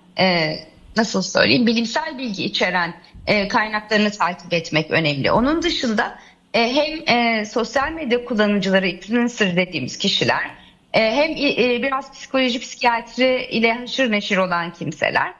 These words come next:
e, ya da maalesef ki bazı uzmanlar, e, bunu bir, e, ticari araca, e, dönüştürerek ya da, e, iyi niyetle de olsa, e, dikkati çekebilmek için,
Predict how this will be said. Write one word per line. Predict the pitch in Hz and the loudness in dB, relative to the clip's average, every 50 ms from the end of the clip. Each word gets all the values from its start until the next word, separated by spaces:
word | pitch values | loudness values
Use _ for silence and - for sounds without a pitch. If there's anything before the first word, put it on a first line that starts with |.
| _ _ _ _ _ _ - | _ _ _ _ _ _ 2
e, | 220 240 | 2 4
ya | 247 262 302 - | 4 2 2 2
da | 370 359 | 2 0
maalesef | 320 320 311 311 302 302 - 277 240 - - | 0 0 0 0 -2 -6 -6 -6 -6 -4 -4
ki | 254 214 - | -6 -2 0
bazı | 233 240 269 302 262 277 | 0 0 0 -4 -6 -6
uzmanlar, | - - 220 202 180 180 190 175 170 170 - - 143 - - - - _ _ _ _ _ - - | -2 -2 0 0 2 4 4 4 4 2 0 -2 -2 -2 -4 -14 -20 _ _ _ _ _ 0 2
e, | 240 247 247 233 208 226 | 2 2 2 0 0 0
bunu | 311 320 339 359 302 269 | 2 4 4 4 4 2
bir, | 311 320 320 320 311 320 - - | 2 2 0 -2 -6 -10 -10 -4
e, | - 226 233 233 226 226 214 214 208 208 196 196 175 139 123 104 92 87 - 87 - - 50 50 50 - - - _ _ _ _ _ - - - | -2 -2 0 0 0 -2 -2 -2 -2 -2 -4 -4 -4 -4 -4 -4 -4 -6 -8 -8 -8 -10 -10 -10 -12 -14 -18 -20 _ _ _ _ _ -10 -6 2
ticari | - 302 294 233 302 294 285 294 294 320 320 - | 4 4 6 6 4 2 0 -4 -6 -6 -6 -4
araca, | - 233 233 226 214 190 170 190 185 196 208 - - | -2 -2 -4 -4 -8 -6 -4 -4 -4 -4 -8 -6 -2
e, | - 214 214 208 202 180 | 0 2 2 2 0 0
dönüştürerek | 226 220 220 202 - - - 202 190 170 180 190 - - | 0 0 0 0 -2 -4 -2 0 0 0 0 -2 -4 -2
ya | 269 277 277 208 | -2 -2 -2 0
da, | 214 196 196 240 - - - _ _ _ _ _ - | -2 -2 -2 -4 -8 -10 -20 _ _ _ _ _ 0
e, | 220 226 226 220 220 220 220 214 208 175 - - | 2 4 4 2 2 2 0 0 -2 -4 -4 0
iyi | 220 285 311 330 | 0 2 2 2
niyetle | 320 330 302 285 294 - 233 226 208 208 | 0 -2 -2 -4 -6 -6 -6 -6 -2 -2
de | 196 180 | -2 -2
olsa, | - - 190 185 170 180 - - 262 269 320 349 - - 226 | 0 0 -2 -2 -2 -4 -4 -2 0 0 0 -2 -2 0 0
e, | 247 240 240 240 202 - - - | 2 2 0 -2 -4 -6 -6 -6
dikkati | 262 - - 311 302 311 330 | -4 -2 0 -2 -2 0 0
çekebilmek | - 349 311 311 302 254 247 233 208 202 196 196 190 | 0 0 0 0 -2 -2 0 0 2 4 4 2 2
için, | - - - 269 294 349 453 | -2 -4 0 0 0 0 -2